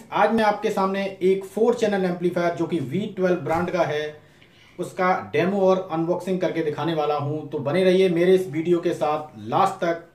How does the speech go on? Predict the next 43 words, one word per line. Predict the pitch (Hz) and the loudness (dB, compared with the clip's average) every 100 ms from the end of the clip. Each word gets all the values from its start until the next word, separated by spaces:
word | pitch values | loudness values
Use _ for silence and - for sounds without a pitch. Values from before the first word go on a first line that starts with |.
| - | 2
और | 156 170 165 | 6 6 2
unboxing | 160 170 190 190 - 202 208 208 | -2 0 0 0 -4 -4 -2 -6
and | - - 160 160 | -10 -6 -4 -2
demo | 139 160 165 | -2 -2 -2
का | 160 156 151 151 156 - - - | -4 -4 -4 -4 -8 -14 -20 -10
मजा | 113 151 175 | -2 2 4
लीजिए। | 170 135 123 110 | 4 2 -2 -2
चलिए | 180 175 185 196 196 - - _ _ | 2 6 6 4 -2 -8 -20 _ _
करते | 170 170 202 | -2 0 2
हैं | 190 | 2
unboxing | 190 175 175 - 175 | 2 2 0 0 -2
और | 175 135 | -2 -4
demo। | 143 139 117 - - _ _ _ _ - - - - - - - - - - - - | -2 -2 -4 -8 -20 _ _ _ _ -20 -20 -20 -20 -20 -20 -20 -20 -20 -20 -8 4
तो | 147 | 8
दोस्तों, | 170 - 208 | 8 8 8
ये | 208 220 | 10 8
है | 208 214 | 8 6
वी | 147 196 | 4 4
ट्वेल्व | 202 202 | 6 6
कंपनी | 196 190 175 185 | 6 4 6 6
का | 190 | 8
फोर | 175 175 185 | 6 4 2
चैनल | 185 170 160 | 2 2 2
एम्पलीफायर | 151 156 147 139 147 - - | 2 2 6 6 4 2 -2
जो | 127 | 4
कि | 143 | 6
सिक्सटी | - 170 - 180 | 6 4 6 4
फ़ोर | 180 180 | 8 6
हंड्रेड | 160 160 147 | 6 4 4
वाट | 143 135 | 4 4
का | 151 | 4
है। | 139 185 | 4 2
वन | 160 139 147 | 2 4 6
ईयर | 151 | 6
वारंटी | 139 135 135 135 | 8 6 6 4
कंपनी | 147 127 139 | 2 2 2
दे | 127 | 2
रही | 131 143 | 4 4
है, | |
साउंड | 139 139 151 147 | 4 4 4 4
ब्लास्ट | 143 135 | 4 6
सीरीज | - 123 131 | 6 6 6
है। | - 170 - | 4 0 -4